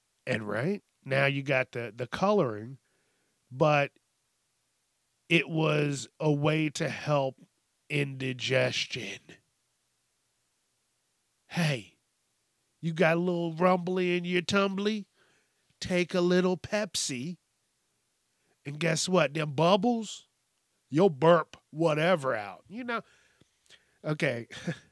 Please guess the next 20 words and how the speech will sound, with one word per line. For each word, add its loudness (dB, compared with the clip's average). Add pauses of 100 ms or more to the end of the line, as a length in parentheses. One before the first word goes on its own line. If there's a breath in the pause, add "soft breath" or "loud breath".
(100)
<laughs> -20
I 4
don't 6
really 0
care. -8 (180)
Pepsi, 0
Coke. -4
I -2
mean, -2
I 0
prefer -2
Coke -4 (680)
'cause -10
that's -4
normally, -6 (800)
you -8
know, -8
what -4
was -6
around. -4